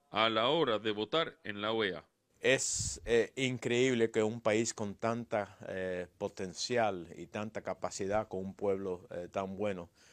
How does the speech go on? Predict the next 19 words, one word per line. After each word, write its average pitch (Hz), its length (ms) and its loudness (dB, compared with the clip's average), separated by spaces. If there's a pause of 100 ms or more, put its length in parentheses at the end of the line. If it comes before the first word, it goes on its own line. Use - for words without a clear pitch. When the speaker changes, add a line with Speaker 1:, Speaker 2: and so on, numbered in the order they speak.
(140)
Speaker 2:
esté 110 160 2
sufriendo 101 760 0
abajo 92 300 -2
las 87 160 -4
manos 92 280 -4
de 85 80 -6
Maduro, 90 440 -6 (420)
eh, 82 480 -2
como 82 200 -6
está 87 160 -6
sufriendo. - 500 -10 (580)
Eh, 80 480 -2
que 107 80 2
el 95 100 4
patrimonio 98 600 0
nacional 95 400 -4
se - 100 -8
está 82 220 -6
gastando 85 580 -6